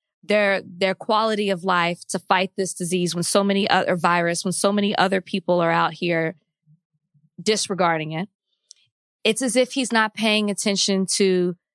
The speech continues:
people of color who have been disproportionately affected by this virus. And you want the athletes to get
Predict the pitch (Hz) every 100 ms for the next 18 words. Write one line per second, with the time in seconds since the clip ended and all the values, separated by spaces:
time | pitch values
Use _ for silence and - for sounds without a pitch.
0 | _ 269 262 262 220 - 254 269 214 151
1 | 170 - 233 233 233 208 226 226 190 226
2 | 226 262 - 233 240 - 233 226 226 -
3 | 220 - 277 - 302 233 208 196 175 180
4 | 170 - 165 151 139 - - - - -
5 | 208 208 175 - - 240 339 320 247 233
6 | - 185 180 208 226 - 185 170 - 185
7 | 165 180